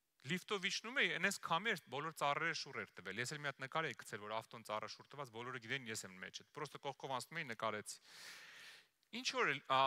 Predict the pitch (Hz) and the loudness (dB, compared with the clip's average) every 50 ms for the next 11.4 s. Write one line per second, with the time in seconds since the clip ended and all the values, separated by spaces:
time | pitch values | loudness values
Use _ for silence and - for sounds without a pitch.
0 | 135 127 120 147 180 208 226 226 226 220 - 233 208 170 175 175 180 190 - - | 8 6 6 6 8 10 10 10 8 8 6 0 -4 -2 0 0 0 0 0 -2
1 | - 294 339 349 254 156 131 120 - - - _ _ _ _ _ _ _ _ _ | -4 -4 0 2 2 2 0 -2 -10 -14 -18 _ _ _ _ _ _ _ _ _
2 | _ _ _ _ _ _ _ _ _ _ _ _ _ _ _ _ _ - - - | _ _ _ _ _ _ _ _ _ _ _ _ _ _ _ _ _ -20 -20 -20
3 | _ - - - 175 294 330 - - 170 139 - 135 120 107 107 101 104 95 98 | _ -14 -10 -6 -2 -2 -2 0 0 -2 0 2 2 2 2 2 0 -2 -4 -2
4 | 104 107 104 101 101 98 95 - - 95 92 87 - _ _ _ _ _ _ _ | 0 0 0 2 0 0 -2 -4 -8 -14 -16 -16 -20 _ _ _ _ _ _ _
5 | _ _ _ _ _ _ _ _ _ _ _ _ _ _ _ _ _ _ _ _ | _ _ _ _ _ _ _ _ _ _ _ _ _ _ _ _ _ _ _ _
6 | _ _ - 131 156 175 - - _ - 120 131 165 190 - 247 233 - - 185 | _ _ -8 -4 -4 -4 -4 -6 _ -8 0 4 4 4 4 2 -2 2 6 8
7 | 175 170 - 180 160 165 156 - 113 98 - - 120 104 - 113 104 95 104 98 | 8 8 8 6 2 2 2 2 2 0 0 -2 -8 -10 -10 -10 -8 -6 -4 -4
8 | 90 - 95 - - _ _ _ _ - - - 165 170 175 - 131 123 - - | -4 -6 -10 -18 -20 _ _ _ _ -6 0 4 6 6 6 4 -2 -8 -6 -4
9 | 98 90 85 - - - 117 131 151 165 165 156 156 151 147 143 131 151 202 254 | -4 -4 -6 -8 -6 -2 0 0 0 0 -2 -2 2 2 2 2 2 0 -2 -2
10 | 254 233 - - - 240 202 151 143 120 107 - - 107 98 95 92 90 - - | -4 -6 0 2 2 2 2 0 -2 -2 -2 -4 -4 -6 -6 -6 -4 -6 -8 -8
11 | - - - - - - - | -12 -16 -18 -18 -18 -18 -20